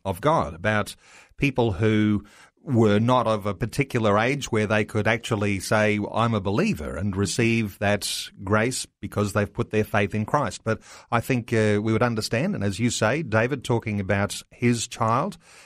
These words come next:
and, uh, from the weight of Scripture, we'd know that all of those new lives are in God's hands. And sometimes I think, Georgette, uh, when we talk about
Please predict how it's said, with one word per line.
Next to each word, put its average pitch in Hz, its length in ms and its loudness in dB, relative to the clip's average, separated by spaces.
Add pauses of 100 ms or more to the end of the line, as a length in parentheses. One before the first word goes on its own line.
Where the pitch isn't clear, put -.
(140)
and, 110 300 2
uh, 113 120 4
from 120 240 0
the 110 80 2
weight 135 340 0
of 117 120 -2
Scripture, 92 420 -6
we'd 104 220 0
know 107 200 2
that 95 240 -4 (420)
all 156 280 4
of 101 100 -2
those 95 460 -2
new 113 320 4
lives 80 540 -2 (100)
are 101 240 0
in 101 140 -2
God's 98 320 0
hands. 95 580 -4
And 98 180 -6
sometimes 110 460 0
I 143 160 0
think, 85 320 -10
Georgette, 101 580 0
uh, 107 280 0 (120)
when 117 220 0
we 110 120 2
talk 139 240 0
about 110 340 0